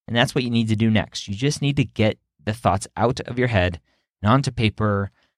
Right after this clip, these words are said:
into a recording, into a word processing app, whatever it is. The next thing you need to do is wait.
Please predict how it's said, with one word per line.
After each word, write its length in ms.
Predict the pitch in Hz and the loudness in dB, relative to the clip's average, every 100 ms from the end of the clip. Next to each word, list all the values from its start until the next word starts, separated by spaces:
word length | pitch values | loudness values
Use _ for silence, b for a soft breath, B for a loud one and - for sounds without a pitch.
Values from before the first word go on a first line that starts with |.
| _ | _
into 320 | 139 143 147 | -2 2 2
a 60 | 120 | 2
recording, 800 | 113 117 104 98 101 95 95 90 _ _ _ - _ - | 0 -2 0 2 2 0 -2 -8 _ _ _ -20 _ 0
into 280 | 151 147 139 | 0 4 4
a 80 | 110 | 4
word 220 | 113 107 | 2 2
processing 720 | 107 98 98 - 98 90 92 - _ _ _ | 0 0 -2 -2 -2 -4 -10 -18 _ _ _
app, 320 | 90 90 87 - _ - | -2 -2 -4 -16 _ -10
whatever 400 | 104 113 113 110 | -4 -2 0 -2
it 60 | |
is. 320 | 95 71 - - _ _ _ _ _ _ _ _ _ _ _ _ _ _ _ _ _ _ _ _ _ _ _ _ - | -2 -6 -10 -20 _ _ _ _ _ _ _ _ _ _ _ _ _ _ _ _ _ _ _ _ _ _ _ _ -4
The 100 | 123 | 2
next 260 | 160 190 | 2 2
thing 180 | 185 151 | 0 0
you 60 | 123 | 0
need 200 | 113 98 | 0 -2
to 80 | |
do 340 | 87 90 90 90 _ _ _ _ _ _ _ - | -4 -6 -6 -10 _ _ _ _ _ _ _ -10
is 100 | 87 | -6
wait. 460 | 98 87 - - | -4 -6 -8 -20